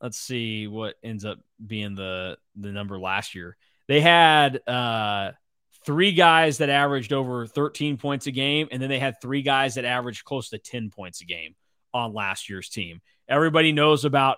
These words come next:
how great their guard play is. That's another thing that they're, that K-State can expect to have. The year that Baylor won the national title, they had sixteen point seven a game from Butler, fifteen point nine from MaCio Teague, and fourteen point oh from Davion Mitchell.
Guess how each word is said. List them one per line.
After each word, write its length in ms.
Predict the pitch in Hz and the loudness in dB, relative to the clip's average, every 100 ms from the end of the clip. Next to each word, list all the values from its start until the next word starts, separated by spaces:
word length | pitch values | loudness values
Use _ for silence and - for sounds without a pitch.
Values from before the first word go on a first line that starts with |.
| - | 2
how 180 | 139 | 2
great 280 | 135 139 131 | 2 0 -2
their 120 | 120 | -4
guard 360 | 107 127 135 127 | -6 -2 0 -2
play 280 | 139 143 139 | -2 0 0
is. 160 | 143 127 131 131 | -2 -6 -12 _
That's 200 | - 123 | -12 -8
another 280 | 127 127 135 | -6 -4 -4
thing 300 | 120 135 131 - | -2 -4 -4 -6
that 140 | 127 | -6
they're, 180 | 120 - - | -4 -6 -6
that 200 | 131 - | -10 -6
K-State 480 | - 131 - 135 - | -6 -4 -2 -4 -2
can 120 | 135 | -6
expect 380 | 131 - 135 - | -6 -4 -6 -2
to 60 | |
have. 320 | 127 135 135 131 _ _ _ | 0 2 2 -2 _ _ _
The 80 | 123 | -2
year 180 | 143 160 | 2 2
that 140 | 151 | 2
Baylor 240 | 147 156 151 | 4 4 4
won 160 | 151 | 2
the 60 | 143 | 2
national 340 | 143 139 139 | 0 -2 -6
title, 480 | - 135 139 139 139 _ _ - | -4 -2 0 -2 -6 _ _ -6
they 80 | |
had 140 | 123 113 | -4 -6
sixteen 480 | - 160 - 170 156 | -6 -8 -6 -6 -4
point 280 | - 151 - | -2 -4 -2
seven 320 | 156 147 143 | 0 2 0
a 60 | |
game 360 | 135 135 135 131 | -2 -2 -2 -4
from 160 | 120 107 | -8 -6
Butler, 480 | 131 123 131 127 - _ _ | -2 -2 -4 -6 -10 _ _
fifteen 400 | 165 - 165 147 | -4 -2 -2 -2
point 260 | 156 151 | -2 -4
nine 320 | 131 135 135 127 | -2 -2 -2 -4
from 160 | 131 | -6
MaCio 440 | 131 131 - 127 117 | -4 -4 -4 -6 -4
Teague, 420 | 135 127 127 120 _ _ | -6 -4 -4 -8 _ _
and 120 | 113 | -16
fourteen 460 | - 143 - 143 127 | -6 -6 -4 -4 -4
point 320 | - 131 127 _ _ _ - | -4 -4 -6 _ _ _ -2
oh 280 | 131 139 | 2 2
from 240 | 131 135 123 | 0 -6 -4
Davion 480 | 123 131 131 123 117 | -2 -2 -2 -2 -2
Mitchell. 500 | 135 - 156 156 | -4 0 0 0